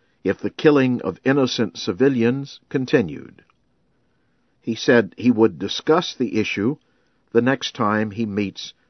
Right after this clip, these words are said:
with nato commanders. nato has apologized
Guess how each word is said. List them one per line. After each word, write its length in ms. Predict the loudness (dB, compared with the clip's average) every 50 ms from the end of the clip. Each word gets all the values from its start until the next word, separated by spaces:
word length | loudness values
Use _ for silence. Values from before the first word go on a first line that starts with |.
| _ _ _
with 180 | -6 -6 -6 -4
nato 540 | -2 0 0 0 -2 -6 -6 -6 -6 -10 -10
commanders. 840 | -10 -6 -4 -4 -4 -6 -8 -10 -14 -18 -18 -20 -20 -20 -20 -20 -20 _ _ _ _ _ _ _ _ _ _ _ _ _ _ _ _ _ _ _ _ _ _ _ _ _ _ _ 2
nato 500 | 4 4 4 4 4 4 4 4 4 2
has 320 | 2 0 0 0 0 -4
apologized 1120 | -8 -10 -8 -6 -2 0 2 2 2 2 0 -2 -4 -4 -4 -4 -2 -2 -2 -2 -6 -12